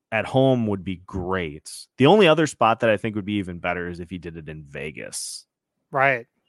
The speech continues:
Speaker 2: Where they, um, <laughs> that would
Speaker 1: But
Speaker 2: be awesome. Yeah.
Speaker 1: we'll see.
Speaker 2: Yeah.
Speaker 1: Um, so that's, that's one more for Fleury. And for Freddie Gaudreau, his is a postcard from Dean Evison, because, um,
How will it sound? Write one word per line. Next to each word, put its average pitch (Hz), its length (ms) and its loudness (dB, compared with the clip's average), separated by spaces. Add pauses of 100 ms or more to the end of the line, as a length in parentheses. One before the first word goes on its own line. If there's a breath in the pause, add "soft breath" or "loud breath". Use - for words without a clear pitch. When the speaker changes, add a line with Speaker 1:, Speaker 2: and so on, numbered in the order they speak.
Speaker 2:
Where 139 140 -10
they, 117 360 -10
um, 113 240 -10 (180)
<laughs> - 140 -6
that 214 120 0 (840 loud breath)
would 139 140 -6
Speaker 1:
But 95 180 0
Speaker 2:
be 160 100 0
awesome. 135 460 -8
Yeah. 151 180 -10 (100)
Speaker 1:
we'll 104 200 -2
see. 71 340 -8 (320)
Speaker 2:
Yeah. 110 240 8
Speaker 1:
Um, 92 280 -6 (400)
so - 200 0
that's, 117 520 2
that's 110 260 2
one 120 180 4
more 120 220 6
for 104 220 -2
Fleury. 131 640 6
And 113 420 0
for 113 200 -4
Freddie 120 340 2
Gaudreau, 117 800 2 (540)
his 120 520 0
is 110 200 -2
a 98 40 -6
postcard 107 600 0
from 95 160 -8
Dean 90 180 -4
Evison, 80 480 -8
because, 78 800 -12 (260)
um, 78 520 -12